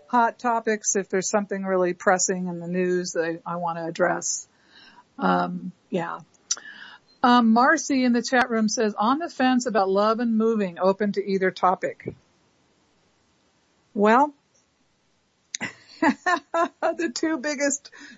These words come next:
two of the three biggest challenges in life. Let's see, love, moving, and career. Let's see, you've got love and moving, and I've got under two minutes.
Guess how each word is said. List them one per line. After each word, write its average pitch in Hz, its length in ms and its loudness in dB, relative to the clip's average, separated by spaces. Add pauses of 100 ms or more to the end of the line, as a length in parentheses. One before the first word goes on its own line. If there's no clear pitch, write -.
two 320 180 4
of 359 100 -2
the 294 120 0
three 294 340 -4
biggest 262 640 -2 (240)
challenges 254 580 2
in 233 140 -4
life. 214 520 0 (440)
Let's 202 160 -8
see, 202 180 4
love, 240 560 4 (340)
moving, 277 600 0
and 247 160 -4
career. 233 680 2
Let's 196 200 -2
see, 247 100 -4
you've 233 140 -4
got 214 220 4
love 220 300 2
and 220 140 -4
moving, 214 400 -2
and 196 80 -6
I've 208 160 -2
got 214 200 -2
under 254 280 0
two 254 240 -2
minutes. 240 500 2